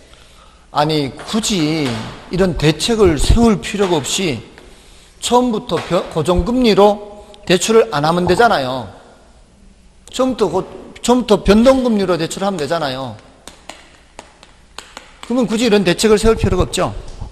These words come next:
그러니까 실제로는 주택담보대출에서 시중은행에서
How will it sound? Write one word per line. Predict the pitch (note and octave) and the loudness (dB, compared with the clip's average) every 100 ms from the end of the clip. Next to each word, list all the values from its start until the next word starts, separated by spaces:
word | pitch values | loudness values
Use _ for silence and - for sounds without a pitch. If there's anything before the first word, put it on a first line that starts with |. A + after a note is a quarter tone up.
| - - - - - - - | -16 -20 -18 -18 -18 -20 -8
그러니까 | A3+ A#3 G#3+ G3 | -2 0 4 2
실제로는 | F3 - B3 A#3+ - B3+ B3 G3+ G3 D#3+ A2+ A2+ | 2 -6 -6 -6 2 4 6 4 2 -2 -4 -8
주택담보대출에서 | A#3 - A#3+ F3+ E3+ G#3 G3+ - D3 A#2+ C3+ A#2+ | -10 -6 -4 -4 0 2 2 0 -4 -2 -2 -4
시중은행에서 | F3+ F3 F#3+ F#3 D#3+ C3+ D#3 E3+ | -4 -4 -2 -2 -2 -2 -2 -4